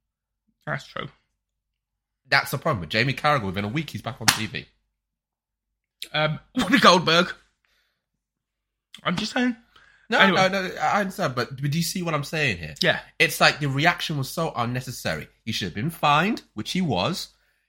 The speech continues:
Speaker 2: He should have had his caps removed from him. They were. That's it.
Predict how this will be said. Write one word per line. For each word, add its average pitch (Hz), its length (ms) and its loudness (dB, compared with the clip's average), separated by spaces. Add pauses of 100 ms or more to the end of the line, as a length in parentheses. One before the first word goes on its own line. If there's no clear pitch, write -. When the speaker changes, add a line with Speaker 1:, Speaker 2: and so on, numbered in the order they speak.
Speaker 2:
He 127 80 -4
should 127 100 -2
have 117 80 -4
had 113 120 0
his 98 120 -8
caps - 340 -2
removed 156 320 -4
from 107 140 -2
him. 156 260 -2 (320)
They 113 140 4
were. 107 400 2 (840)
That's - 320 2
it. 82 200 -2